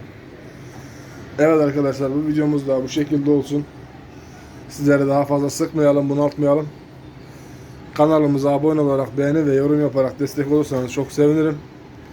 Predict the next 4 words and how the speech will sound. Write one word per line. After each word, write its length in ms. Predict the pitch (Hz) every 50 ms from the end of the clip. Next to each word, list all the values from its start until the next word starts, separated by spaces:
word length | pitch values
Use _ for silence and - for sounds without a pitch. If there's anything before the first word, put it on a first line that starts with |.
| - - - - - - - - - - - - - - - - - - - 175
İlerleyen 460 | 147 147 151 156 160 170 170 170 165
videolarımızda 760 | 156 151 147 143 139 135 135 135 135 131 139 156 165 165 151 - - - - - - - - - - - - - - - - - - - - - - - - - - - -
görüşmek 500 | 139 143 147 147 143 147 156 156 147 -
ümidiyle. 560 | 156 143 143 147 139 143 147 139 135 139 143